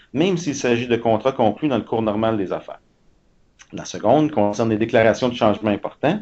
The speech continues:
Euh, les A C V M ont constaté qu'il y a toujours des cas où des changements importants se sont produits et où l'émetteur n'a pas déposé de déclaration de changement important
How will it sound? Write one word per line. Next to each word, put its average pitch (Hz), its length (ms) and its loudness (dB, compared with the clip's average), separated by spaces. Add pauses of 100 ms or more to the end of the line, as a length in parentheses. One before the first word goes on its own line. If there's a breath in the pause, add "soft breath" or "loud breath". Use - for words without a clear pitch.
(520 loud breath)
Euh, 95 120 0
les 101 160 2
A 110 60 4
C 113 160 2
V 113 100 2
M 127 140 6
ont 120 100 6
constaté 113 480 0
qu'il 110 160 -6
y 107 80 2
a 98 100 0 (340)
toujours 160 380 0
des 120 220 0
cas 120 280 -2 (280 loud breath)
où 101 80 -10
des 101 100 0
changements 127 340 2
importants 127 400 0
se 123 120 0
sont 104 200 0
produits 110 640 0
et 107 180 0
où 120 120 2
l'émetteur 123 580 4
n'a 104 140 0
pas 85 240 -6
déposé 127 500 0
de 110 80 0
déclaration 117 560 -2
de 123 80 -10
changement 110 320 -4
important 110 480 -6